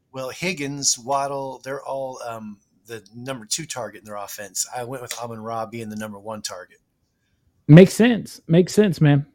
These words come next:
Speaker 2: I can't wait to see what happens there w-, with the,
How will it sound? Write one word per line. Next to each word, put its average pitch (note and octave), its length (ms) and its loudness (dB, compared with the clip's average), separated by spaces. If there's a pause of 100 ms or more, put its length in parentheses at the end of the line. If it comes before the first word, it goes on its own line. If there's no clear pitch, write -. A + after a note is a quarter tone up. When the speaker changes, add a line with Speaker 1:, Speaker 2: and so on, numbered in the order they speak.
(120)
Speaker 2:
I D#3+ 100 8
can't F3+ 220 6
wait E3+ 180 8
to D#3 80 2
see E3 160 6
what D3 180 8
happens D3 460 6
there B2+ 400 6
w-, A#2+ 160 -8
with C3+ 280 2
the, A#2+ 460 4